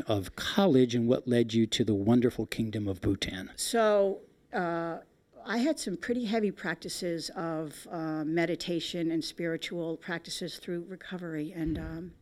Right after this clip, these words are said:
Speaker 2: it became the basis of my life. Uh, I had got, got a hold of this, um, this, this commencement speech of this Buddhist nun called Pema Chodron, "Fail, fail again, fail never." It's a,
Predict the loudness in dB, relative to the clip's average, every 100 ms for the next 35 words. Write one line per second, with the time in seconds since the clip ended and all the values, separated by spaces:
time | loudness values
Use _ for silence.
0 | _ _ -2 -2 -2 -2 -2 0 -4 -8
1 | -8 -6 -6 -6 -8 -12 -18 _ _ -20
2 | -20 -20 -12 -6 -4 0 0 0 -2 -6
3 | -2 -2 0 0 -2 -2 -2 -4 -6 -6
4 | -4 -4 -4 -4 -2 -4 -6 -8 -4 -4
5 | -4 0 2 2 0 -4 0 2 2 2
6 | 0 0 0 4 4 2 -2 -2 -2 -2
7 | -2 -2 -4 -16 -20 2 4 4 4 4
8 | 4 2 0 -4 -20 -2 2 4 2 -2
9 | 0 0 0 -2 2 2 4 2 -2 -6
10 | -6 -8